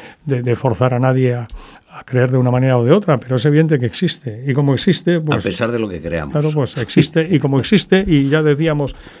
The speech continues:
Speaker 1: en aquella serie, hace
Speaker 2: Sí.
Speaker 1: meses, que, que no es el gran arquique-, arquitecto del universo, ni el gran relojero del universo, ¿no? Que crea y se queda ahí. No, no, Dios es un Dios providente, es un Dios que está atento hasta el último cabello de nuestra cabeza, no se cae sin que mi Padre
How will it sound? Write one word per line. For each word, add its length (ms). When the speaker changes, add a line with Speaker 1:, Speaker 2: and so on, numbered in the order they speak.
Speaker 1:
en 120
aquella 260
serie, 340
hace 280
Speaker 2:
Sí. 80
Speaker 1:
meses, 380
que, 400
que 360
no 160
es 100
el 100
gran 220
arquique-, 680
arquitecto 540
del 100
universo, 440
ni 80
el 160
gran 240
relojero 400
del 80
universo, 420
¿no? 140
Que 220
crea 360
y 60
se 160
queda 220
ahí. 120
No, 140
no, 180
Dios 300
es 100
un 120
Dios 180
providente, 680
es 120
un 140
Dios 280
que 120
está 220
atento 340
hasta 180
el 60
último 360
cabello 400
de 120
nuestra 340
cabeza, 340
no 120
se 160
cae 160
sin 180
que 140
mi 100
Padre 400